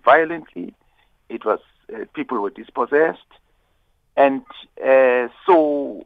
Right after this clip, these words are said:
uh, meaning all the resources were taken away from, from there. You see, now it's very interesting when you read a book, uh,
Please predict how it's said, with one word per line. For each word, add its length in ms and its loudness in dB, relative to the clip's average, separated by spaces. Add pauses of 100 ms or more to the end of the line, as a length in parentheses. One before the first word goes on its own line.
(100)
uh, 440 -2
meaning 280 -6
all 240 -2
the 100 -6
resources 460 -8 (100)
were 100 -4
taken 300 -10
away 280 -6 (140)
from, 420 -4
from 260 2
there. 240 -16 (120)
You 140 -8 (100)
see, 200 -16 (420)
now 500 6 (680)
it's 180 -10
very 240 2
interesting 480 -6
when 160 0
you 100 -2
read 180 -8
a 60 -6
book, 340 -10 (920)
uh, 240 -2